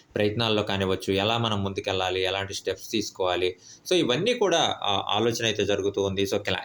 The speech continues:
చాలా క్లారిటీగా ఉన్నారు and చాలా క్రియేటివిటీగా ఉన్నారు. So ఆలోచనలు అలా చేస్తూ ఉన్నారు. ఈసారి మాత్రం సక్సెస్ అవ్వాలి, సక్సెస్‌ఫుల్‌గా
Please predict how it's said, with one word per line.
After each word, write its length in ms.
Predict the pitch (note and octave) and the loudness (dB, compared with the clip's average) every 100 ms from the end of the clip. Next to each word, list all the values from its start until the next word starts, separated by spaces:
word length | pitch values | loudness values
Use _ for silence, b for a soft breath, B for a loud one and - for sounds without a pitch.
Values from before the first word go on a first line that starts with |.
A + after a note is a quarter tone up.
| - | -4
చాలా 240 | F#2+ A2+ | -2 -2
క్లారిటీగా 560 | - E2+ F#2+ G2+ C3 C3 | -2 -2 0 0 0 0
ఉన్నారు 380 | B2 B2 A#2+ B2+ B2+ - | 0 0 2 2 0 -2
and 180 | G2+ F#2 | -4 -2
చాలా 200 | F#2+ A2+ | -2 -2
క్రియేటివిటీగా 600 | G#2 G2+ F#2 E2+ E2+ E2 | 0 0 0 -4 -6 -8
ఉన్నారు. 280 | D#2+ D#2+ D#2+ | -10 -10 -10
So 140 | - D#2+ | -10 -8
ఆలోచనలు 440 | E2+ G2 G2 G2 | -2 -2 -2 -2
అలా 140 | F2+ F2 | -2 -4
చేస్తూ 320 | - E2+ - | -6 -10 -8
ఉన్నారు. 340 | F2+ E2 E2 E2 B B B - | -10 -10 -10 -10 B B B -6
ఈసారి 260 | G#2 G2+ F#2+ | -2 0 0
మాత్రం 260 | F#2+ G2 | 0 -2
సక్సెస్ 360 | F#2+ E2+ - - | -4 -6 -6 -4
అవ్వాలి, 320 | F2+ F2+ G2 | -2 0 0
సక్సెస్‌ఫుల్‌గా 640 | B2 - - - F2 F2 | -2 -6 -8 -10 -6 -2